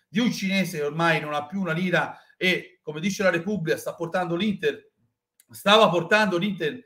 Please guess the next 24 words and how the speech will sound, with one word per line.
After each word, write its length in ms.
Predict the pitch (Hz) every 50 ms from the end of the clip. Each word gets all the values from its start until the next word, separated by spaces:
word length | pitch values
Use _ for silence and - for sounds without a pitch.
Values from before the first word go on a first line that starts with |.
| _ _ _
verso 320 | - 208 208 208 214 -
il 60 | 160 -
fallimento. 720 | - 160 151 151 165 196 208 190 160 - 123 110 110 - _ _ _ _ _ _ _ -
La 100 | 139 139
Repubblica 420 | 139 - 208 202 165 175 160 -
parla 200 | 151 147 143 139
di 80 | 139 -
fallimento, 480 | 156 147 147 156 180 196 185 - 156
non 140 | 160 185 175
io. 280 | 170 151 120 107 - _ _ _ _ _ _ _ _ _ _ _ _ _ _ _ _ _ _ _ _ _ _ _ _ _ _ _ _ _ _ _ _ _ _ _ _ _ _ _ _ _ _ _ _ _ _ _ _ _ _ _ _ _ _ _ _
E 160 | - 208 190
questa 320 | - 240 285 262 - -
è 40 | 202
una 140 | 185 175 160
banda 340 | 160 214 226 240 220 190 180
di 120 | 170 202
scoppiati 600 | 190 - - 175 165 - 202 233 240 214 - 170
ormai. 340 | 147 135 135 127 117 110 107
Cosa 220 | 131 175 185 208
vogliamo, 680 | 214 214 208 226 220 220 220 214 214 214 214 214 208 208
di 100 | 185 214
cosa 180 | 240 220 214 202
vogliamo 300 | 190 175 175 165 156 139
ragionare? 460 | 131 120 113 113 101 92 92 92